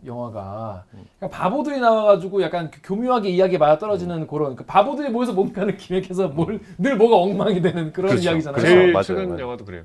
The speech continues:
Speaker 1: 네.
Speaker 2: 네.
Speaker 1: 그게 가이리치 감독 영화가, 저게 제일 좋아하는 그 감독 중에 하나인데 약간 그런 스-, <laughs>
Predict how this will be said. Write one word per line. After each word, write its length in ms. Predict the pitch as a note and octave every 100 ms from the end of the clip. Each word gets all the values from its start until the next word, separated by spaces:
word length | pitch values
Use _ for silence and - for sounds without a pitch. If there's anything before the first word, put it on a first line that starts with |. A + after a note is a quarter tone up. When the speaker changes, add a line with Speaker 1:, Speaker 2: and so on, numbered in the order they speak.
| -
Speaker 1:
네. 260 | G3 D#3+
Speaker 2:
네. 140 | F2+ D#2 D#2+ _
Speaker 1:
그게 260 | B3 A3+ D4
가이리치 380 | G#3+ B3 C4 A#3+
감독 200 | B3 A#3
영화가, 340 | G#3+ G#3 G3
저게 320 | G3 G#3 G#3 - _
제일 240 | F#3+ G#3
좋아하는 600 | E3 E3+ F3+ F3 D#3+ D3+
그 80 | B2+
감독 260 | C3+ C#3+ D3
중에 120 | C#3
하나인데 480 | C3+ C3 C#3+ C3 A2 - - _ _ E4
약간 100 | G3
그런 240 | D4 E4+
스-, 180 | -
<laughs> 40 | -